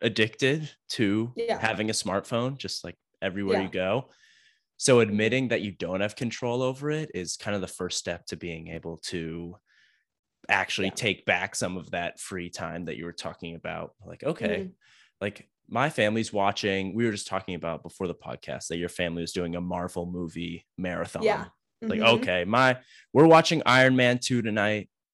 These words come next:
Speaker 1: I could just go down there with my phone, but if I go down the, there with my phone, I
Speaker 2: Yeah.
Speaker 1: know I'm going to be just scrolling through Twitter, scrolling through Instagram, through some parts I find boring. I'll just leave it. And then you go down, you forget it's even up there, and it's just a
Speaker 2: Mm-hmm.
Speaker 1: much,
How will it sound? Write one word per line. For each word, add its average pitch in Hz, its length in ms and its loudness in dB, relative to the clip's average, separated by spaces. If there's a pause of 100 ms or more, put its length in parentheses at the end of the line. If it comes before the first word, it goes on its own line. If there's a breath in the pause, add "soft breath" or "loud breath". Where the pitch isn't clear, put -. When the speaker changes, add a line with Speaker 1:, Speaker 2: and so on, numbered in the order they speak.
Speaker 1:
I 127 100 4
could 247 380 2
just 185 160 -4
go 156 120 4
down 139 180 6
there 117 120 4
with 135 200 4
my 101 140 4
phone, 85 380 -4
but 80 120 -8
if - 140 -16
I 85 100 -6
go 107 180 -2
down 98 280 0
the, 87 180 -6 (240)
there 101 200 6
with 104 200 2
my 95 100 2
phone, 82 300 -6
I 80 80 -8 (120)
Speaker 2:
Yeah. 90 280 0
Speaker 1:
know 85 180 -10 (420 loud breath)
I'm 120 140 2
going 101 200 2
to 90 60 -4
be 90 120 -6
just - 340 -10
scrolling 90 340 -4
through 92 140 -6
Twitter, 85 400 -4
scrolling 82 300 -8
through - 120 -12
Instagram, 87 500 -6
through 95 100 -10
some 85 220 -4
parts 85 280 -6
I 87 60 -4
find 82 280 -8
boring. 87 420 -2 (360)
I'll 139 120 6
just 120 180 0
leave 160 240 2
it. 98 260 0
And 113 160 2
then 120 140 0
you 117 80 0
go 123 160 0
down, 139 300 -2
you 98 60 -2
forget 110 380 0
it's - 160 -10
even 113 220 -6
up 120 200 -6
there, 170 340 -2
and 101 140 2
it's 92 120 -6
just - 220 -10
a 220 40 -6
Speaker 2:
Mm-hmm. - 140 -4
Speaker 1:
much, - 420 -6